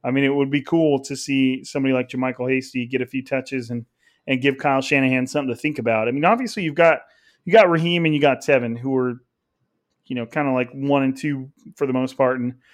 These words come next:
Jarek's kinda two B. But, um, yeah, it would be cool to see another guy get into the mix. You know, it's just, we'll see. This is the opportunity that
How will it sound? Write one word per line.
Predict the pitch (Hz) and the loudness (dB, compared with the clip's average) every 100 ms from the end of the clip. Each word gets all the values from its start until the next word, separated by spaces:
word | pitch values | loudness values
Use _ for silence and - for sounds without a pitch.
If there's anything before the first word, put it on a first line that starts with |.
| _ - | _ -2
Jarek's | 156 139 131 | 4 4 2
kinda | 151 127 | -4 -2
two | - 131 | -2 0
B. | 135 127 | 2 2
But, | 110 113 - _ _ _ - 127 | 0 -4 -6 _ _ _ -4 2
um, | 120 117 113 120 _ _ _ _ _ _ _ _ _ _ | 2 2 -4 -10 _ _ _ _ _ _ _ _ _ _
yeah, | 131 147 | 4 4
it | 120 | 4
would | 143 | 2
be | 156 | -2
cool | - 196 | 2 2
to | 180 | 2
see | 180 | 0
another | 165 165 | 2 4
guy | 160 156 | 6 4
get | 156 | 4
into | 151 | 2
the | 143 | 2
mix. | 147 151 - - _ _ _ _ _ | 2 0 -4 -18 _ _ _ _ _
You | 120 117 | -12 -10
know, | 117 | -8
it's | 120 117 | -10 -12
just, | - 117 - 127 | -16 -18 -20 -12
we'll | 127 | -10
see. | 135 - 156 131 _ - | -10 -10 -10 -12 _ -16
This | 131 131 | -14 -12
is | 139 135 | -10 -2
the | 135 | 0
opportunity | 135 135 127 143 135 135 127 | 0 -2 -10 -8 -4 -4 -2
that | 123 | -6